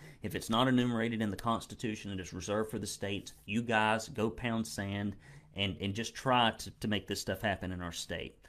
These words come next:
I mean, that's what they should have done. While the measure introduced by Republican U S Senator Mike Braun of Indiana is unlikely to pass the Democratic-controlled U S House, federal courts already have halted Biden's private vaccine sector and other vaccine mandates, saying that they, uh, are executive overreach.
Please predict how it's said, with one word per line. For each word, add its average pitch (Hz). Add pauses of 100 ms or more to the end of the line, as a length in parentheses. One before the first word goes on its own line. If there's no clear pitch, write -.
(540)
I 101
mean, 95
that's 95
what 113
they 101
should 110
have 95
done. 85 (400)
While 117
the 117
measure 143
introduced 123
by 117
Republican 110
U 113
S 110
Senator 110
Mike 107
Braun 107
of 98
Indiana 104
is 95
unlikely 107
to 104
pass 107
the -
Democratic-controlled 104
U 95
S 92
House, 113
federal 107
courts 117
already 110
have 107
halted 127
Biden's 104
private 110 (320)
vaccine 110
sector 107
and 92
other 113
vaccine 104
mandates, 101
saying 104
that 101
they, 104 (100)
uh, 90
are 95 (100)
executive 113
overreach. 98